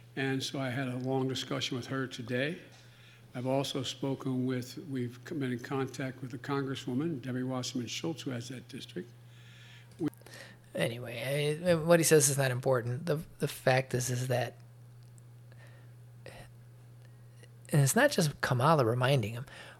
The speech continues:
Speaker 2: What's wrong with his staff? He had a book in front of him about what he's supposed to talk about. Uh, and he refers to it all the time.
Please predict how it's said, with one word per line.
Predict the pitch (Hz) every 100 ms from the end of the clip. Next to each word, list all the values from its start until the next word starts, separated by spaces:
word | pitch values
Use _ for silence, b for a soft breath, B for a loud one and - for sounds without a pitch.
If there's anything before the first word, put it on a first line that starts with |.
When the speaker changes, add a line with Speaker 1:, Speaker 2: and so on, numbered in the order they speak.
| -
Speaker 2:
What's | 160 -
wrong | 330 294
with | 139
his | 131 -
staff? | - - 156 - - - B B B
He | -
had | -
a | 131
book | 131 185 -
in | 127
front | - 175 160
of | 123
him | 113 110 - - - -
about | 147 131 123
what | 156
he's | 180 165
supposed | 165 147 135
to | 127
talk | 135 131
about. | - - - - - - - - - - - - - - -
Uh, | 123 113 120 -
and | 139 127 127 123 - - - - -
he | - 151 156 165
refers | 151 - 233 -
to | 160
it | 135
all | 113
the | 123
time. | - 175 247